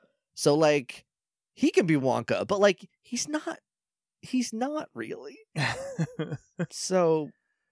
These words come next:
Speaker 1: I don't know. When does he decide that he wants to kill the children, though?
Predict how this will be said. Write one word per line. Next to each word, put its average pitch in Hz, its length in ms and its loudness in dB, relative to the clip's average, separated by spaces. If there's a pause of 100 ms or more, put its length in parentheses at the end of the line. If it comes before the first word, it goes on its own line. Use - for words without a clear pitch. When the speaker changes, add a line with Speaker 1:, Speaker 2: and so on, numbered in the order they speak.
(600)
Speaker 1:
I 196 160 -4
don't 117 160 0
know. 87 300 -4
When 190 200 6
does 339 120 2
he 370 80 4
decide 240 300 2
that 190 100 4
he 180 100 2
wants 160 240 2
to 151 100 2
kill 156 200 4
the 131 100 2
children, 110 460 0 (120)
though? 123 300 -4